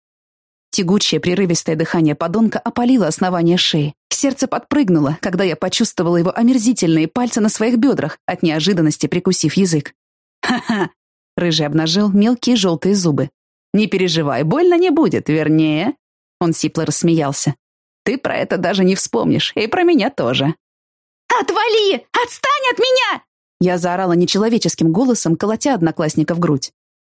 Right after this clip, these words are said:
«Ну всё, ты меня достала, Пчёлкина!» Внезапный вопль Андрея разрезал тишину. «Не трогай мою сестру, урод!» взревел Лёшка, треснув Столярова ботинком по голове. Вдруг омерзительное тело обмякло.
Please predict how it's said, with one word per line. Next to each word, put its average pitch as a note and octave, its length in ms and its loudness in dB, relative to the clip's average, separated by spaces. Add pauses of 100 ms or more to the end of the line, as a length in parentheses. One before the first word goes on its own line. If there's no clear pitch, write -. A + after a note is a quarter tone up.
(140)
«Ну G#3 240 2
всё, - 500 -2 (160)
ты A3 120 0
меня A3+ 200 2
достала, F3+ 540 -4
Пчёлкина!» D3 560 -2 (560)
Внезапный F#3 480 2
вопль D#3+ 260 -2
Андрея E3+ 360 2
разрезал A3 460 2
тишину. G3 500 0 (480)
«Не B3+ 180 2
трогай D4+ 400 0
мою D#4 260 2
сестру, F#4+ 580 0
урод!» F4+ 460 0 (360)
взревел E3 380 2
Лёшка, E3 360 0
треснув B3 340 0
Столярова A3 400 -2
ботинком E3+ 480 -2
по D#3+ 80 -6
голове. D#3+ 400 0 (440)
Вдруг G3+ 280 0
омерзительное C#4 600 4
тело F3 300 0
обмякло. E3 500 0